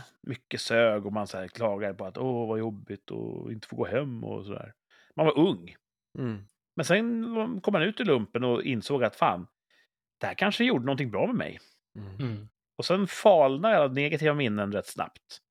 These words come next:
Speaker 1: Och kvar blir de bra. Eh, så det var därför jag sökte mig tillbaka till Försvarsmakten. Och det är f-, nu för tiden är det fan bara kul.
Speaker 3: Mm.
Speaker 1: Det är jobbigt ibland. Det är otroligt påfrestande, utmattande.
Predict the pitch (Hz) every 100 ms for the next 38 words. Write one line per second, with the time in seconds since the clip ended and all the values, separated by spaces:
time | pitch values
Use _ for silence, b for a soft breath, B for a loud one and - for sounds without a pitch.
0 | _ - - 139 131 117 101 95 - -
1 | _ _ _ _ _ _ - _ _ _
2 | _ _ _ - 123 123 120 62 - -
3 | _ _ _ _ _ _ _ _ _ -
4 | 175 156 123 139 202 - 185 160 147 180
5 | - - 160 156 120 - - - - -
6 | 127 151 - 180 160 - - 160 208 233
7 | - 147 143 - 160 90 92 - 139 85
8 | - - - - _ _ _ _ _ -
9 | - - 151 - _ _ - 202 175 143
10 | 87 147 214 196 190 226 - 127 - -
11 | 147 156 170 208 233 254 214 151 _ -
12 | 139 151 143 - 156 147 - 135 - 147
13 | - 151 139 135